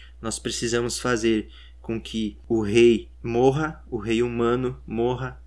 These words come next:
pra que o rei celestial viva em nós. Então, o que tem dominado a sua vida? O que tem reinado sobre você? São, é o seu trabalho?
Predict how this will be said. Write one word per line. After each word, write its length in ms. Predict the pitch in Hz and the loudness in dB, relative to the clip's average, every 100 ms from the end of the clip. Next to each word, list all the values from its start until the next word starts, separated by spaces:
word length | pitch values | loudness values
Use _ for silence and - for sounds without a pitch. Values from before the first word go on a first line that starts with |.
| - | -10
pra 120 | 110 | -8
que 160 | 107 - | -6 -4
o 40 | |
rei 220 | 110 117 | -2 0
celestial 680 | 120 - 113 110 - 107 107 | 0 -2 -2 -2 -4 -2 -2
viva 260 | 104 104 104 | -2 -2 -2
em 80 | |
nós. 400 | 101 95 95 - - - - | -4 -6 -10 -14 -18 -20 -18
Então, 200 | - 131 | -4 -2
o 60 | 135 | -2
que 140 | 139 | -2
tem 180 | 175 185 | -2 2
dominado 500 | 175 156 139 135 123 | 2 2 2 2 2
a 40 | 117 | 0
sua 220 | - 113 | -2 -4
vida? 320 | 107 104 104 - - - - | -4 -10 -10 -18 -20 -20 -8
O 80 | 123 | -8
que 140 | - 170 | -4 -6
tem 400 | 175 160 160 120 | -2 0 0 -4
reinado 580 | 104 147 139 143 151 | -4 -2 2 4 2
sobre 320 | 123 - 117 110 | -2 -4 0 0
você? 500 | 107 104 - 95 - - | 0 -4 -6 -8 -8 -20
São, 480 | - - 120 120 113 - | -10 -2 0 0 -4 -6
é 100 | 117 | -2
o 60 | |
seu 180 | 117 - | -2 -2
trabalho? 600 | 117 117 107 117 120 117 | -4 -4 2 6 6 2